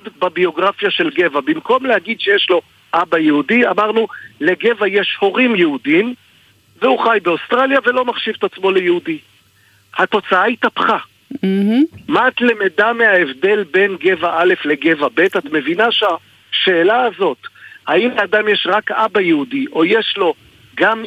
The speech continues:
Speaker 1: אמא יהודייה, בעיני חלק גדול מאוד מהיהודים בישראל היא שאלה מכרעת.
Speaker 2: אז אמרת
Speaker 1: כי אותו
Speaker 2: מוצא.
Speaker 1: מ-
Speaker 2: אמרת מוצא, זה קטגוריות מוצא. אבל אתה
Speaker 1: נכון,
Speaker 2: ייחסת
Speaker 1: כי
Speaker 2: את זה ל-, לצד היותר ימני, אה, שמרני.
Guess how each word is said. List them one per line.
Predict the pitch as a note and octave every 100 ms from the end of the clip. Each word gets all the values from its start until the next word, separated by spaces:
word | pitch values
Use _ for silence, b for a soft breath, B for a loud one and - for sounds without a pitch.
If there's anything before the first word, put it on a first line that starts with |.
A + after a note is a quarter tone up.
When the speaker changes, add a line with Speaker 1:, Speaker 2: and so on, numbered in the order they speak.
| -
Speaker 1:
אמא | A3+ A3+
יהודייה, | G3 D#3+ C#3 A#2+ B2 C3 D#3+ A3+ B B B B -
בעיני | E3+ E3 F3+ B3
חלק | A#3+ A#3 A#3+ A#3+
גדול | F3 F#3+ A#3+ A3
מאוד | F#3+ G#3 G3+
מהיהודים | F3 E3 E3 G#3
בישראל | F3 D#3 F3 G#3+
היא | F#3
שאלה | - D3+ E3+
מכרעת. | F#3+ - E3+ E3+ A#2 -
Speaker 2:
אז | E3 E3+
אמרת | F3 E3+ F#3
Speaker 1:
כי | B3
אותו |
Speaker 2:
מוצא. | B3 C4 G4+ F#4
Speaker 1:
מ- | F#3 C#3+ B B B
Speaker 2:
אמרת | F3 E3+ F#3 A#3+
מוצא, | G3+ G#3+ - C#4
זה | D#3 E3+
קטגוריות | B3 A3 G3+ G3 G3+
מוצא. | A3 G3 - D4 C3+ - B B B
אבל | C3+ D#3
אתה | D#3 G3
Speaker 1:
נכון, | A3+
Speaker 2:
ייחסת | A3 A3+ C4 C4+
Speaker 1:
כי | A#3+
Speaker 2:
את | G#3+
זה | G#3+
ל-, | G#3 F#3 -
לצד | F#3+ - G#3+
היותר | G3+ G3 - G3+
ימני, | G3+ F#3+ F#3 G3 G3+ G3+ G3+
אה, | F#3 F3+ F3+
שמרני. | - F#3 F3 F3+ F4 G3+